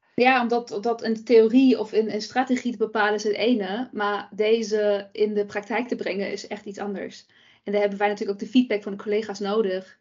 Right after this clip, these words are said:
die de projecten ontwikkelen. Als die zeggen, "Ja, nee, dat kan gewoon niet," of, "Ja, dat is een leuk idee, maar dat werkt in de praktijk niet," dan nemen wij dat natuurlijk ook op en verwerken het en verbeteren onze strategie en ambitie.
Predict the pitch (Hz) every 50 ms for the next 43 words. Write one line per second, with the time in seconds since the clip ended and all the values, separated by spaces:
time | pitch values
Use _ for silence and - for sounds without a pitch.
0 | _ _ _ _ _ _ _ _ 214 208 202 202 - 220 208 208 208 208 196 226
1 | 247 247 220 180 185 185 185 - - - - 196 196 - 202 208 202 202 226 202
2 | 196 202 196 190 190 196 196 196 196 196 - - 214 247 - - 185 185 185 185
3 | 190 208 196 - - 202 - 208 196 190 208 202 - - 214 214 208 208 226 202
4 | 208 208 208 196 196 190 190 190 190 196 190 196 214 202 - 240 - - - 196
5 | - 190 175 170 170 202 185 202 220 - - 208 202 202 202 214 208 196 202 214
6 | 202 196 - 196 196 - 190 - - - 196 196 - 208 202 190 196 - - -
7 | 196 196 196 196 175 196 196 208 202 202 196 190 196 - - 185 185 190 190 -
8 | 196 202 202 220 226 226 196 170 175 180 175 - - 185 175 - 190 - - 190
9 | 180 165 170 170 175 165 170 165 - - - - - -